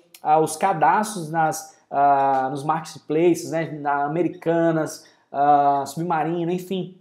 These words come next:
em tudo você precisa de e-mail. Então, construir uma lista de e-mail é ter certeza de que você tem um negócio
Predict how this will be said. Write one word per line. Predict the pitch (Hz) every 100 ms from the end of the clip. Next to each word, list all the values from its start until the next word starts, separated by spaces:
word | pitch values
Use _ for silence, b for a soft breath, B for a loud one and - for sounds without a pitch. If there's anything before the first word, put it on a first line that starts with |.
| -
em | 196
tudo | - 214 254 214
você | 202 -
precisa | - - 180
de |
e-mail. | 180 151 123 123 B -
Então, | 165 208
construir | 208 262 247 - 240
uma | 262 233
lista | 202 -
de | 180 156
e-mail | 151 233 190 - -
é | 175
ter | 175 220
certeza | 220 233 220 220 196
de |
que | -
você | 226 233
tem | 226
um | 233
negócio | 247 254 208 214 -